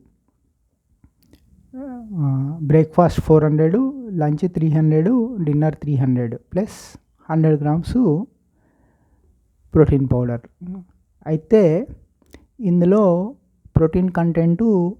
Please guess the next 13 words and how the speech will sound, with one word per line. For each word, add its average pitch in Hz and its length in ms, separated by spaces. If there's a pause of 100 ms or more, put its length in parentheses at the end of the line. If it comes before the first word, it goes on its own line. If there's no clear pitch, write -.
(480)
రెండు 170 380
వందల 165 460
ముప్పై 160 380
రెండు 156 640
గ్రామ్స్ 160 420
వచ్చింది, 123 480
హైయెస్ట్ 165 560
ప్రోటీన్ 143 400
అనమాట. 123 360
మనము 143 640 (920)
యాక్చువల్గా 165 880 (1120)
ఇన్-, 165 400
ఇంత 156 480